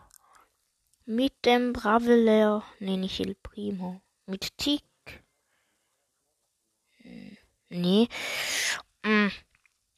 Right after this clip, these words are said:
Ja, das wird schwierig. Soll ich einen, den ich auf Rang fünfzehn hab?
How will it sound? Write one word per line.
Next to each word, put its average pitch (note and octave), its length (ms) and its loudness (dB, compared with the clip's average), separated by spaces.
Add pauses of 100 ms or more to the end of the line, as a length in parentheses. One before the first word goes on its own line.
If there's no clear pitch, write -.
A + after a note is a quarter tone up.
(200)
Ja, F#3+ 140 2
das F#3 240 -2
wird A3 180 -4
schwierig. C#4 640 0
Soll C#4 260 0
ich - 160 -2
einen, C4+ 260 0
den A#3+ 160 -8
ich B3 240 -4
auf - 200 -6
Rang A3 120 -4
fünfzehn C4+ 800 -10
hab? G3+ 280 -8